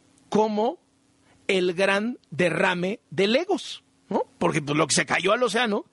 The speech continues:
fueron Legos. En un, ah, giro macabro, muchas de las piezas de Lego eran relacionadas con el mundo del mar. Eran cosas náuticas, pues ya ve que son, ¿no? Bueno,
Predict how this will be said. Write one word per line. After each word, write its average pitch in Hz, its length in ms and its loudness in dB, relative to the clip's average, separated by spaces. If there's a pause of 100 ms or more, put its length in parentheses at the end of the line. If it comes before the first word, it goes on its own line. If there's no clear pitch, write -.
(480)
fueron 220 400 0
Legos. 320 380 -2 (1400)
En 180 220 0
un, 208 360 2
ah, 127 400 -2 (460)
giro 202 200 2
macabro, 220 560 -2 (800)
muchas 220 400 0
de 151 120 0
las 151 180 0
piezas 196 580 2
de 214 120 2
Lego 170 380 -2 (760)
eran 175 480 0 (320)
relacionadas 151 720 2
con 151 180 -2
el 143 80 -2
mundo 160 300 2
del 135 180 -2
mar. 175 340 0 (380)
Eran 165 160 0
cosas 160 360 0
náuticas, 160 580 -2
pues - 140 -8
ya 135 80 0
ve 135 80 0
que - 40 -8
son, 156 240 -2
¿no? 226 120 0 (160)
Bueno, 135 160 -2